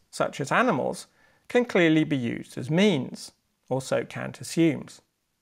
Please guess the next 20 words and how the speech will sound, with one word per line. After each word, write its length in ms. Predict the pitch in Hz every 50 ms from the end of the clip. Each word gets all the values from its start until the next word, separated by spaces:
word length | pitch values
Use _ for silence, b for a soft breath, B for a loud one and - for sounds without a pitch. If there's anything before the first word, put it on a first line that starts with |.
| _ _ _ _ _ _ _ _ _ _ _ _ _ _ B B B B B B B B B B B B B B
All 400 | - 240 302 339 370 381 381 285
that 240 | 196 202 208 226 202
is 180 | 226 208 175
left 400 | 196 208 196 185 180 - - - -
to 100 | 165 151
serve 380 | - - 208 196 190 175 143
the 120 | 147 151 131
role, 380 | 127 151 180 254 302 262 180
therefore, 680 | 139 127 120 127 127 - - 123 117 123 143 165 190 - _ _ _ _ _ _ _ -
are 140 | 180 180 170
rational 640 | 151 156 175 185 214 220 - - - 160 135 120 120
products 600 | - - 143 131 117 127 - - - - - -
of 100 | 139 139
nature, 600 | 170 202 240 254 233 - - - 123 - - - _ _ _ _ _ -
namely 420 | 135 131 131 131 135 139 143 165 - -
persons, 840 | - - 180 208 226 214 - - - - - 120 - - - - _ _ _ _ _ _ b b b b b b b b
who 100 | b 202
are 80 | 202 196
therefore 500 | 180 208 226 269 302 294 - 277 247 247
said 380 | 247 - 180 156 143 139 139